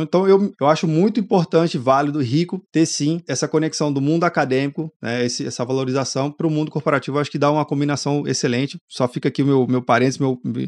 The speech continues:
meu parabéns, assim, eu acho que, que quem tá acompanhando, que se-, sirva também de incentivo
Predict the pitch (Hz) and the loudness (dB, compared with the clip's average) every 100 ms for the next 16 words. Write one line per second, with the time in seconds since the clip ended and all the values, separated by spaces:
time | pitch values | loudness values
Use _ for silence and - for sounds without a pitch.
0 | - - 160 165 180 208 151 139 123 - | -10 0 2 4 4 6 4 4 2 0
1 | 120 120 - 143 127 123 147 147 147 180 | 0 0 0 0 0 -2 -2 -2 2 2
2 | 196 170 165 170 156 156 190 190 202 233 | 6 4 4 2 4 4 2 -2 -4 4
3 | 185 170 - 185 190 190 185 175 190 185 | 4 2 0 2 2 2 0 2 0 2
4 | 196 160 147 165 196 | 0 2 4 4 2